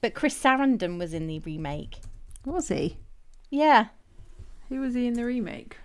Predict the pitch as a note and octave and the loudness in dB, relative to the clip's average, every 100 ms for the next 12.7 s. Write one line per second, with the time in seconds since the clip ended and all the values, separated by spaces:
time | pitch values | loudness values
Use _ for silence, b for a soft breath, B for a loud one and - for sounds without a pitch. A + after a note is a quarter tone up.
0 | - - C4+ C4 - B3+ B3+ - A#3+ G#3 | -10 2 4 6 6 4 2 0 -2 -2
1 | - G#3 A3 G#3+ G3+ G3 A3+ C#4+ D4+ _ | 2 2 2 0 2 2 2 0 -2 _
2 | _ _ - _ _ - A#3 A#3+ A#3 A3 | _ _ -20 _ _ -2 4 4 4 2
3 | G#3 - F3+ - F#3 F3 - A3+ E4+ F4+ | 2 0 -4 -6 0 0 2 4 4 4
4 | C#4+ D4 - G#3+ F#3+ G3+ - - E3+ - | 2 0 0 -2 0 -2 -2 -6 -6 -6
5 | - E3 D#3 - D3+ D3 - _ _ _ | -6 -6 -6 -6 -6 -6 -10 _ _ _
6 | _ - b b b b b F3 F#3+ E3 | _ -20 b b b b b 2 4 4
7 | D3 - G#3+ G#3+ - - - - A3 G3 | 0 2 2 2 -6 -20 -18 -4 0 2
8 | E3 D#3+ E3 - F3+ - G3+ G3 A3 G#3 | 2 -2 -4 -4 -6 0 2 2 0 -4
9 | - F#3 F#3 F#3+ F3 - - - - - | -6 -12 -2 0 0 -4 -16 -20 -20 -20
10 | _ _ b b b b - G3 F#3 - | _ _ b b b b 0 4 4 0
11 | - F#3 F3+ G3 - F#3+ F#3+ - G3 F#3 | -2 0 0 -4 -2 0 -2 -4 -6 -4
12 | F3+ F#3 F3+ F3+ - - - | -2 2 2 0 -8 -20 -20